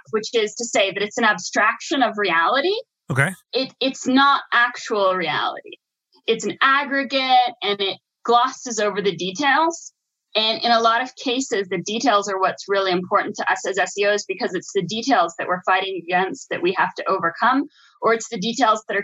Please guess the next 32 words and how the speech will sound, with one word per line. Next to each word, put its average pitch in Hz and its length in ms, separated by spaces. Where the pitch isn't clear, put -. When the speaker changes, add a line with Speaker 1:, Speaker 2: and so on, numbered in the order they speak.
Speaker 1:
keeping 214 260
us 214 160
from 196 120
getting 185 240
the 180 120
traffic 180 540
that 175 220
we 180 100
want. 170 500
And 233 200
so, 226 460
for 262 240
instance, 214 800
one 226 220
of 233 80
my 233 160
favorite 220 300
stories 214 760
is 185 640
related 233 420
to - 100
this 196 220
map 233 260
talk 190 240
is, 202 400
like, 180 240
Exxon, 190 520
which 190 200
used 254 200
to 262 60
be 202 240
Esso. 185 520